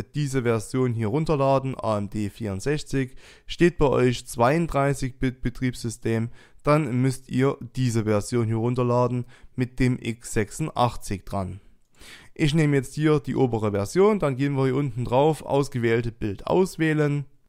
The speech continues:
Ich mache jetzt hier noch den Haken rein, bei virtuelle Editions einschließen, ja, das könnt ihr aber machen, wie ihr wollt. Ihr könnt auch hier eure Version direkt auswählen. Ich nehme jetzt hier mal alle Editions,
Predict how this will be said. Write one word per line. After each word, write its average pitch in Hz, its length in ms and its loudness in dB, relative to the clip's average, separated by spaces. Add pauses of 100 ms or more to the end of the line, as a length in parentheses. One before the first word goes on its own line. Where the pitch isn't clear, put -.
(440)
Ich 127 120 0
mache 147 200 4
jetzt 135 160 4
hier 160 100 2
noch 139 120 0
den 120 180 0
Haken 139 300 2
rein, 127 440 2
bei 117 380 4
virtuelle 131 500 2
Editions 117 440 -2
einschließen, 151 920 -2
ja, 117 560 2 (320)
das 107 160 -4
könnt 139 220 4
ihr 123 100 4
aber 117 160 4
machen, 127 320 2
wie 117 80 -2
ihr 107 160 2
wollt. 131 220 6
Ihr 110 220 0
könnt 135 220 0
auch 110 180 0
hier 135 340 2 (300)
eure 123 480 6
Version 123 540 2
direkt 104 360 -2
auswählen. 143 540 2
Ich 117 120 -2
nehme 120 220 0
jetzt - 140 -6
hier 135 120 2
mal 113 200 0
alle 139 280 2
Editions, 123 640 -2